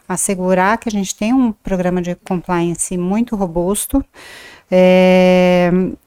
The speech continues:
pra, pra, pra gente poder entregar com qualidade aquilo que a gente faz, visando sempre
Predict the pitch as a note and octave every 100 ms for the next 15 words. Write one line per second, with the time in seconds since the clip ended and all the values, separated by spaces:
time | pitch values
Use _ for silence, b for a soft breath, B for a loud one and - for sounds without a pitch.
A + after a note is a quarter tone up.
0 | _ - - _ _ _ _ - - G#3+
1 | G#3+ G#3 G#3 - A3+ A#3+ A3+ A#3 G#3+ G3+
2 | G#3 A3+ A#3 G#3+ G#3+ G3+ G3 F#3+ G3+ F#3+
3 | G#3 G3+ - G3 G3 F3+ - F#3+ F#3+ G3+
4 | A3 - - - _ _ A3 G#3 G3 F#3+
5 | G3 G3 G3+ F#3 F#3 G3 F#3+